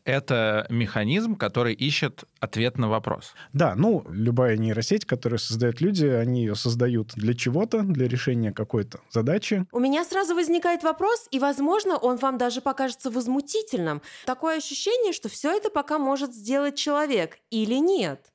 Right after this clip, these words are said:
Speaker 2: Ну, здесь, э, есть две ситуации, да, то есть первое, человек это сделать может, но он это может сделать очень медленно, и ему надо за это много денег платить, да.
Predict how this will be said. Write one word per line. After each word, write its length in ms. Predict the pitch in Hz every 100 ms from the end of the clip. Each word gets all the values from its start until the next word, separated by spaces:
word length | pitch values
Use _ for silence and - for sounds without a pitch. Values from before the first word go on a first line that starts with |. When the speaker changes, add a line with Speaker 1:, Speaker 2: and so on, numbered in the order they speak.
| _ - 165
Speaker 2:
Ну, 180 | 247 156
здесь, 360 | 170 226 -
э, 680 | 185 175 165 160 151 147 127 104 67 92
есть 260 | 156 175
две 200 | 143 185
ситуации, 560 | 170 - 143 117 - 90
да, 180 | 110 175
то 160 | -
есть 160 | 110 - -
первое, 360 | 175 175 156
человек 460 | 147 - 151 175 165
это 180 | 147 147
сделать 440 | 147 170 147 -
может, 500 | 196 277 208 147 -
но 400 | 127 175 165 147 - - -
он 180 | 160 196
это 180 | 170 170
может 320 | 170 160 156
сделать 600 | 143 160 156 143 - - -
очень 340 | 156 - 147
медленно, 680 | 143 208 196 165 147 139 127
и 60 |
ему 540 | 127 151 151 131 135 156
надо 240 | 147 135
за 100 | 127
это 220 | 131 135
много 260 | 127 135 123
денег 400 | 127 110 95 -
платить, 480 | 92 80 - - -
да. 180 | 120